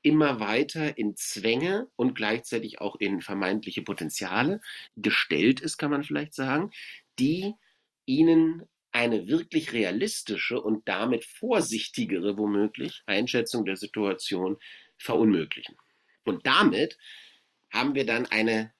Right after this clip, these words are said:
fast noch mechanischere Vorstellung, die im Endeffekt zeigt, wenn man so rum argumentiert, selbst diese Athener, die den Keim der Überschätzung und der politischen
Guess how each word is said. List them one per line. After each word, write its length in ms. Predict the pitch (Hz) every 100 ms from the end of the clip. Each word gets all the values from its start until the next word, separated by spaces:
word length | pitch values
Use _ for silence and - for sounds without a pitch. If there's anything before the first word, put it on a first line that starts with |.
| _ -
fast 440 | - 120 - -
noch 460 | 101 110 117 - -
mechanischere 880 | 101 - 113 156 120 87 73 73 - _ _
Vorstellung, 640 | - 92 92 - 98 131 123
die 260 | 101 117 - - -
im 100 | 107
Endeffekt 540 | 107 110 120 117 - - - _
zeigt, 640 | - - 98 110 - - -
wenn 140 | - 98
man 80 | -
so 160 | 139
rum 120 | 120
argumentiert, 400 | - 95 95 107 -
selbst 680 | 90 90 135 185 202 - -
diese 360 | 156 196 190 143
Athener, 580 | 127 - 254 165 92 - _ _ _ - - - _ _
die 100 | 135
den 260 | 123 110 101
Keim 480 | - 110 147 185 160
der 200 | 139 131
Überschätzung 760 | 117 107 - 143 147 - 92
und 140 | 98
der 100 | 101
politischen 840 | 92 104 98 123 123 - 117 113